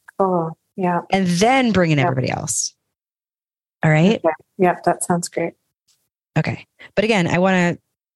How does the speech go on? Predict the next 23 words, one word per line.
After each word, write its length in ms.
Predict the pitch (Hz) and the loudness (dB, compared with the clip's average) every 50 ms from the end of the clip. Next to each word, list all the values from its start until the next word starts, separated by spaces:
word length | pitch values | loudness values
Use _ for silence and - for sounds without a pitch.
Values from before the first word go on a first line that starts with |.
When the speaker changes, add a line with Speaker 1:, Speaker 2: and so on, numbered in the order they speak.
| _ _ _ _ _ _ - | _ _ _ _ _ _ -4
Speaker 2:
there's 120 | 185 185 | -2 0
a 60 | 190 180 | 2 2
whole 160 | 196 202 196 | 2 2 2
lot 140 | 202 185 170 | 2 2 0
I 40 | 165 | 0
can 120 | - 170 | 0 -2
tell 140 | 160 - 156 | 0 0 0
you 100 | 156 151 | 2 0
about 140 | 139 123 127 | 0 -2 -2
C 120 | - - 151 | -2 0 2
R 140 | 139 131 131 127 135 | 2 2 2 2 0
Ms. 240 | 156 170 - - - - _ _ _ - - - - - | 0 0 -2 -4 -6 -10 _ _ _ -20 -18 -6 -4 -4
It's 100 | - - | -2 0
funny. 240 | - 214 190 151 - | 0 0 0 -2 0
I, 200 | - 170 - - | 0 -2 -2 -2
for 180 | - - 202 | -2 -2 0
years, 420 | 196 190 185 185 190 202 220 226 - | 0 2 2 2 4 4 2 2 0
I've 160 | - 180 175 | -2 -2 -2
wanted 300 | 170 170 165 165 170 165 | 0 0 0 0 0 -2
to 60 | - | -2
do, 160 | 175 170 165 165 | 0 0 2 2
like, 200 | 156 147 - - | 2 0 0 0
a 380 | 143 139 135 131 131 139 143 | 0 2 2 2 0 -2 -4